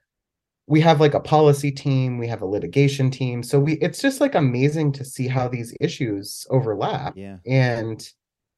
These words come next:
Speaker 1: um, we, we are not a single issue sort of society. And I think that that's what some of lawmakers are trying to make, that it's like, well, we only want a society that's gonna serve a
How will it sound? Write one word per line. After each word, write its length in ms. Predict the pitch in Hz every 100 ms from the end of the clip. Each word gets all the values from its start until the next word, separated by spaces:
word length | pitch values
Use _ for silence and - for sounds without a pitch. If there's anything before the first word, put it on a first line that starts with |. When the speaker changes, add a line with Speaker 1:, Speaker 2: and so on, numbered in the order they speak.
| _ _ _ _ _ _ _
Speaker 1:
um, 560 | 131 123 107 101 85 - _ _ _ _ _
we, 340 | 135 143 151 131
we 140 | 175
are 100 | 170
not 260 | 175 - 135
a 40 |
single 440 | 131 147 139 131 -
issue 420 | 127 - 127 120
sort 300 | 120 - 117
of 160 | 113 104 _
society. 640 | - 139 151 175 87 78 87
And 100 | 120
I 60 |
think 260 | 127 156 143
that 220 | 127 -
that's 420 | 131 143 143 -
what 180 | 135 131
some 160 | - 117
of 120 | 104
lawmakers 640 | 104 120 127 110 - 104
are 60 | 92
trying 280 | - 107 95
to 60 | 92
make, 400 | 110 98 - -
that 120 | 98
it's 240 | 95 -
like, 180 | 110 104
well, 280 | 107 113 113
we 180 | 127 151
only 220 | 147 135
want 400 | 120 120 120 -
a 60 | 110
society 580 | 113 - 107 110 110
that's 220 | 104 90 -
gonna 140 | 104
serve 200 | - 104
a 140 | 95